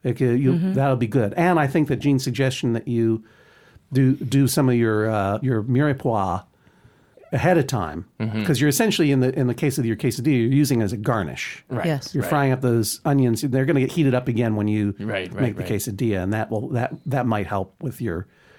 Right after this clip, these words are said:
Speaker 1: friend Donnie. And so, um, that,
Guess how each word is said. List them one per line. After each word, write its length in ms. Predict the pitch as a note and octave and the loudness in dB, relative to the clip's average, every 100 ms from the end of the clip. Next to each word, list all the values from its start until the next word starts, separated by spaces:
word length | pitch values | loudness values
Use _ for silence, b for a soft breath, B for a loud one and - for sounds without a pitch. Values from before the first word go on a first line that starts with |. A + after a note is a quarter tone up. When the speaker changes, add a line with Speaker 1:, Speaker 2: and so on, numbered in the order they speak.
| b - | b -12
Speaker 1:
friend 300 | - A#2 G2 | -8 -6 -4
Donnie. 400 | D3 D#2+ D2+ - b b b b b b - | -6 -8 -10 -14 b b b b b b -4
And 180 | A#2+ A#2 | -2 0
so, 380 | C#3 A#2+ A#2+ | 0 2 2
um, 340 | A2+ A2 A2 G#2+ | 0 0 -4 -4
that, 280 | - B2+ D3 | -2 -2 -2